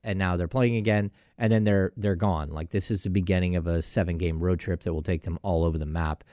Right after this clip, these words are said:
And I, I think this is, you have to get this road trip off to the right, on the right step, or you're gonna be in a lot of trouble. 'Cause this is, I, to me, it's one of those season-defining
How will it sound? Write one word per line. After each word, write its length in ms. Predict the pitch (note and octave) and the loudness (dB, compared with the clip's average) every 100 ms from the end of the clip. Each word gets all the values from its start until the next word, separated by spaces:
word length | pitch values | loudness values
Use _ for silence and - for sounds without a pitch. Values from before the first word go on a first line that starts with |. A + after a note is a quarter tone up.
| - _ _ _ | -20 _ _ _
And 240 | G#2+ F#2+ F#2 | 2 2 2
I, 140 | G#2 - | -4 -2
I 120 | G#2 | 0
think 180 | A#2 G2+ | 0 2
this 220 | G2+ - | 0 2
is, 340 | G#2 F#2+ - - _ _ _ - | 0 0 -4 -14 _ _ _ -4
you 160 | B2 | 2
have 160 | A2+ C3 | 4 4
to 100 | B2+ | 2
get 220 | A#2 A2 | 2 2
this 240 | G#2 F#2 | -2 0
road 160 | G#2 F#2+ | 0 0
trip 180 | G2+ F2+ | -2 -2
off 140 | E2+ | -4
to 100 | - | -4
the 80 | F2 | -4
right, 240 | E2+ D#2+ - _ _ _ - | -2 -4 -6 _ _ _ -8
on 120 | F2+ | -6
the 60 | D#2+ | -2
right 200 | E2 - | -2 -2
step, 400 | - A2+ E2+ - _ _ _ _ _ | 0 2 2 -2 _ _ _ _ _
or 500 | A2+ F2+ E2+ E2 D#2+ _ | 4 6 4 2 -2 _
you're 320 | A#2 G2+ F#2+ | -2 2 2
gonna 240 | E2+ F#2+ E2+ | 2 0 0
be 100 | F2 | 0
in 80 | D#2+ | 0
a 60 | |
lot 220 | D#2+ D2+ | 0 -2
of 60 | C#2+ | -4
trouble. 380 | - D2+ C#2 - | -6 -6 -6 -8
'Cause 160 | - F#2+ | -4 0
this 180 | G2 G#2+ | 0 0
is, 200 | F2+ - | -2 -2
I, 160 | G#2 F#2+ - - | -4 -4 -8 -10
to 100 | - | 0
me, 360 | A#2 A2+ F#2 F2 _ _ _ | 4 4 4 0 _ _ _
it's 160 | A2+ A#2 | -2 2
one 140 | C3 | 4
of 60 | G#2+ | 6
those 200 | F#2+ E2+ | 4 2
season-defining 840 | A#2 F#2+ F#2+ E2+ F#2 E2 D#2+ D#2 | 0 2 0 0 -2 -2 -2 -4